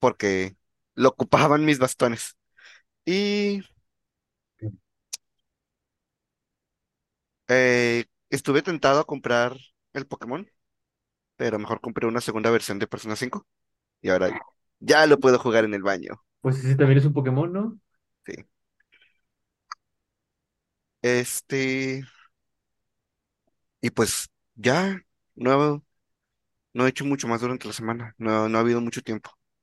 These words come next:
Speaker 1: Eh, eso fue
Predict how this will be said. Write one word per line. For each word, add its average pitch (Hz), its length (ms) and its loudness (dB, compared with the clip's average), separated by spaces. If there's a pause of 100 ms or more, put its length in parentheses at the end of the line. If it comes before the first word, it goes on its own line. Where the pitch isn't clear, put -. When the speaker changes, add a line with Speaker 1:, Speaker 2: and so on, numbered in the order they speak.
(800)
Speaker 1:
Eh, 143 540 6 (3500)
eso 143 220 2
fue 151 140 4